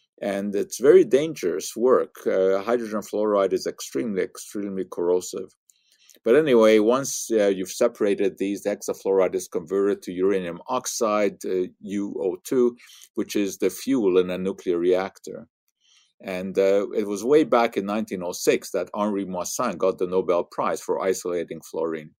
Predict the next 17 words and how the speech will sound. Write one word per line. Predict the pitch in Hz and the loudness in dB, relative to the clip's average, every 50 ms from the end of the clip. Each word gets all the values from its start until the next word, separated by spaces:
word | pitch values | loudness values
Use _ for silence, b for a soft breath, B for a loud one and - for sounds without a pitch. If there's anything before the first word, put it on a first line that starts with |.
| _ _ _ _ _ _ _ b b b b b b b - | _ _ _ _ _ _ _ b b b b b b b -6
Today, | 117 107 92 117 117 120 135 160 175 180 - _ _ _ _ _ | -6 -2 2 4 6 6 6 6 4 2 -2 _ _ _ _ _
the | - 104 | -6 -6
source | - - - 113 123 127 - - | -2 2 4 6 6 6 4 2
is, | 113 104 104 95 - - | 0 0 0 0 -2 -2
uh, | 107 98 98 95 95 92 - | 0 2 2 2 2 0 -2
calcium | - 110 101 98 - - 95 90 | -2 -2 -2 -2 -2 -4 -6 -6
fluoride, | - - - 113 104 98 87 78 78 90 104 123 127 - - _ _ _ _ | -6 -4 0 2 4 4 2 2 0 -4 -4 -6 -6 -10 -20 _ _ _ _
C | - - - 98 92 90 87 | -14 -6 -2 0 2 2 2
A | 85 85 | 0 -2
F | 82 - - - | -4 -8 -10 -6
two, | - 107 104 113 127 123 b b b b b b b b | -2 -2 0 0 -2 -4 b b b b b b b b
and | - 98 92 | -10 -6 -2
that's | 104 104 101 - - | 0 -2 -2 -2 -6
converted | - 95 90 82 110 113 113 95 - - | -8 -8 -4 0 4 4 4 2 0 -6
to | - 95 | -6 -6
hydrogen | 92 - 104 101 92 95 85 92 82 76 | -4 -2 -2 -2 -2 -4 -8 -8 -10 -8
fluoride, | - - 117 113 117 113 110 104 104 95 87 | -6 -4 0 2 4 4 4 4 2 0 -2